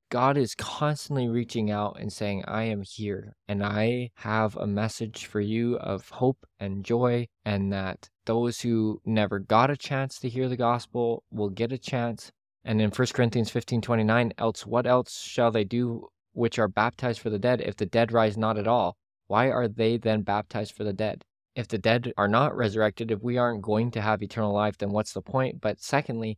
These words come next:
what's the point in baptizing someone for the dead if they don't have a chance to repent and choose Christ later on, even if they didn't get a chance before? And so in this waiting period before the second coming and the resurrection, God continues to give us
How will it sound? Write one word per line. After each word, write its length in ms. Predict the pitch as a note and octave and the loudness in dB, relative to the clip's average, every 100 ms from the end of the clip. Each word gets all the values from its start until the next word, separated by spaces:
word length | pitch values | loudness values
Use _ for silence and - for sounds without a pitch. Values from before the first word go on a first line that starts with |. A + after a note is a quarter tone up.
| _ | _
what's 180 | B2 - | -6 -4
the 80 | B2 | -2
point 240 | - B2 | 0 -2
in 60 | A2+ | 2
baptizing 500 | A2+ B2 B2+ A2 G#2+ | 2 4 2 0 0
someone 200 | B2 A2+ | 0 -2
for 120 | A2+ | 0
the 80 | A2 | 0
dead 200 | A2+ A2+ | 2 2
if 140 | G#2+ | 0
they 160 | - A2+ | 0 0
don't 280 | A2+ - G#2+ | 0 -4 -4
have 200 | A2+ A2 | -4 -4
a 60 | |
chance 500 | G2+ - A2 A2 G#2+ | -6 -6 -2 -2 -4
to 320 | - A2 G#2+ G2+ - | -6 -4 -4 -6 -4
repent 640 | G#2+ G2 - A2+ A#2 - - | -2 -2 0 0 0 -4 -4
and 340 | G2+ G2+ F#2+ - | -2 -2 -6 -8
choose 380 | - B2+ B2 - | -2 2 2 0
Christ 580 | - G2+ G2+ - - - A2+ | 0 2 2 -4 -12 -12 0
later 320 | A2 G#2+ G#2 | 2 4 4
on, 200 | G#2 G2 | 2 0
even 220 | A2+ A2+ | -4 -4
if 120 | G#2+ | -2
they 120 | A2 | -2
didn't 220 | G#2 G#2 G2+ | 0 -2 -4
get 100 | F#2+ | -6
a 60 | |
chance 560 | - G2 G2 - - - _ - | -6 -6 -6 -8 -14 -18 _ -12
before? 540 | G2 - F#2 F#2 - _ _ _ | -12 -6 -6 -6 -12 _ _ _
And 160 | - G#2+ | -8 -6
so 220 | A#2+ G#2 | -2 -2
in 240 | - C#3+ C#3 | -2 0 0
this 160 | G#2+ | 0
waiting 400 | G2+ G#2+ B2 C3+ | 2 4 4 0
period 420 | - A2 G2 G2+ | -2 -4 -2 -4
before 300 | G2 - A2 | -6 -6 -6
the 40 | G#2+ | -4
second 300 | - G#2 G#2 | -4 -4 -6
coming 380 | - G2+ G2+ G#2 | -6 -6 -6 -8
and 100 | G2+ | -4
the 40 | |
resurrection, 720 | G#2 G2 G#2+ G#2 - G#2+ G#2+ - - | -4 -2 -4 -6 -6 -6 -6 -10 -2
God 340 | A2 A#2+ A#2+ | 2 2 2
continues 720 | B2 A2 - B2+ C3 A#2 G2+ | -4 -6 -4 -4 -2 -2 -4
to 100 | - | -6
give 240 | G2 G#2 G2 | -2 -2 -2
us 240 | G2+ - | -6 -8